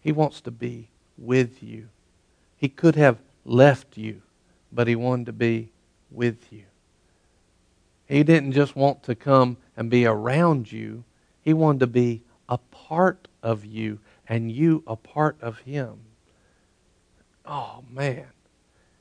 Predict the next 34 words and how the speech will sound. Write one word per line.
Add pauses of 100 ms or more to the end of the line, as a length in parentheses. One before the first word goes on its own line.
(120)
And
we
can
increase
in
that
and
get
to
know
him
more
and
more
and
hang
out
with
him
and (280)
let
him
be
your
daddy (260)
or
your
diddy. (180)
There
you
go.
That's
for
Nicole.